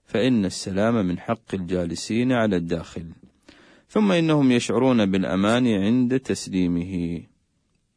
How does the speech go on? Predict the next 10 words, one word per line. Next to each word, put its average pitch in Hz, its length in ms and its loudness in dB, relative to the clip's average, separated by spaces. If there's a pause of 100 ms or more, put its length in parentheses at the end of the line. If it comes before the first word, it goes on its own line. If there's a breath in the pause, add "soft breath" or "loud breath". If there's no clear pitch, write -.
(360)
فلا 147 260 0
يخافون 92 640 -2
منه 90 260 -4
شرا، 117 480 0
وإفشاء 90 500 -2
السلام 98 540 -2
مما 85 440 0
يزيد 95 360 -2
أواصر 95 640 -2
المحبة 107 640 -6